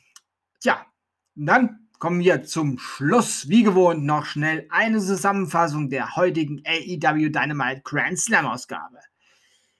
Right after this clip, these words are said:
Kenny Omega gegen Bryan Danielson endete in einem Unentschieden, weil das Zeitlimit abgelaufen war. Also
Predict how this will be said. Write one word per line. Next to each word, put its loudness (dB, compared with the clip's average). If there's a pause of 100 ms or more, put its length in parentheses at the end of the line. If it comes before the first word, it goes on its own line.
(260)
Kenny 4
Omega 2 (1500)
gegen 2
Bryan 0
Danielson 0
endete 6
in -2
einem -6
Unentschieden, 0
weil 0
das -4
Zeitlimit -2
abgelaufen -6
war. 2
Also -2